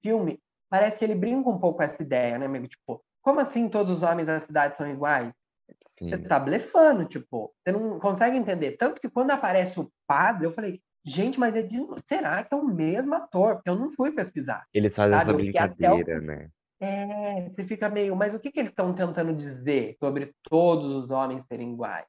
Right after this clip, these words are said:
Speaker 1: Aí depois a gente vai entendendo, e eu achei muito bom, muito genial.
Speaker 2: É, eu go-, eu, como eu falei, eu gostei que ele veio com essa coisa de ser o mesmo ator, é, justamente pra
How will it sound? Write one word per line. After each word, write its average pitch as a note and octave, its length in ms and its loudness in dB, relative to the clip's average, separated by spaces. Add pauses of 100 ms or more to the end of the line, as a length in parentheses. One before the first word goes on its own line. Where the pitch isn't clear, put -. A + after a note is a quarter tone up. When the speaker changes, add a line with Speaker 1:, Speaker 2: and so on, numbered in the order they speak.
Speaker 1:
Aí G2 240 -10
depois G#2 360 -12
a A2+ 80 -6
gente A#2 240 -10
vai B2 220 -4
entendendo, E3+ 760 0
e E3+ 120 -4
eu D#3 100 6
achei D#3+ 480 2 (180)
muito D3+ 540 2
bom, C#3 260 4
muito A#2+ 160 -6
genial. B2+ 340 -2
Speaker 2:
É, F2 460 0 (180)
eu G2+ 120 4
go-, G2+ 220 8
eu, G2 120 2
como G#2 200 -2
eu G2 60 -2
falei, G2 220 2
eu F2 80 2
gostei F#2+ 520 0
que - 220 -8 (120)
ele E2 200 -2
veio E2+ 360 0
com - 160 -6
essa E2+ 220 -4
coisa E2 280 -4
de D#2+ 140 -20
ser A2 300 4
o G2 40 0
mesmo E2+ 440 -2
ator, G#2+ 520 0 (120)
é, F#2 560 0
justamente G#2+ 800 -4
pra G2+ 480 0